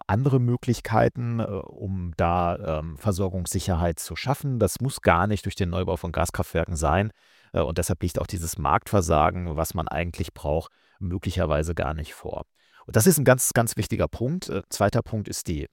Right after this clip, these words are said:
Erforderlichkeit. Ähm, also muss man denn eigentlich dieses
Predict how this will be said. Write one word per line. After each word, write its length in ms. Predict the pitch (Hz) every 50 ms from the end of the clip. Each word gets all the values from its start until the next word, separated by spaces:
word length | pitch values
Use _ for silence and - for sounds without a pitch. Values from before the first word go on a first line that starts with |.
| _ -
Erforderlichkeit. 1120 | - 85 - - - 92 95 123 139 135 143 - - - 127 131 135 160 160 - - - -
Ähm, 320 | - 69 62 87 90 85
also 360 | - - 90 82 78 73 73 - _ _ _
muss 320 | 104 95 107 127 - -
man 140 | 113 101 90
denn 180 | 87 85 85
eigentlich 320 | 76 69 85 92 98 98 -
dieses 400 | - 90 82 82 80 - -